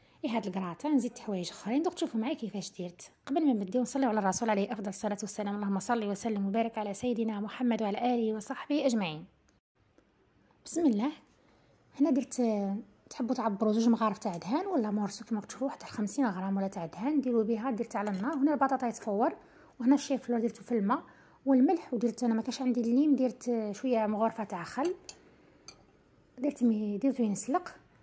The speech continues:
وهنا كي الزبده تشوفوا دابت لي، الدهان داب لي هنا في الكاسرونه هذه. درت، غربلت زوج مغارف تاع فارينه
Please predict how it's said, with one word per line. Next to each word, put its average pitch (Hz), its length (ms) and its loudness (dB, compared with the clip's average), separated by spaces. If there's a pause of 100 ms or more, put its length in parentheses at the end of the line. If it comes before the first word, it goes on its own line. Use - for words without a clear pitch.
(160)
وهنا 240 500 2 (320)
كي 277 100 -2
الزبده 240 300 0
تشوفوا 220 400 -6
دابت 190 380 -4
لي، 302 180 -2 (420)
الدهان 196 420 -4
داب 208 220 0
لي 202 100 -2
هنا 214 120 -2
في 214 100 -12
الكاسرونه 214 520 -4
هذه. 180 320 -4
درت، 226 580 -2 (440)
غربلت 240 320 2
زوج 247 160 0
مغارف 233 320 4
تاع 233 140 -2
فارينه 190 460 -2